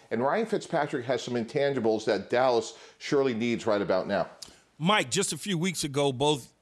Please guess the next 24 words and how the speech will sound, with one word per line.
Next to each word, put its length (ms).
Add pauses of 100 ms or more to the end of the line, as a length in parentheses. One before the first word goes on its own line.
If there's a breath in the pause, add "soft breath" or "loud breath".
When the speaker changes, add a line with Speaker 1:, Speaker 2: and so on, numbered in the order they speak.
(180)
Speaker 2:
yourself 560
and, 200 (140)
and 240
me, 320 (320 soft breath)
uh, 240
basically 680
gave 380
Cam 340
Newton 240
an 100
extension 840
because 420
of 100
his 180
play 460
the 120
last 400
two 160
and 80
a 60
half 320
games 440
or 80
so. 420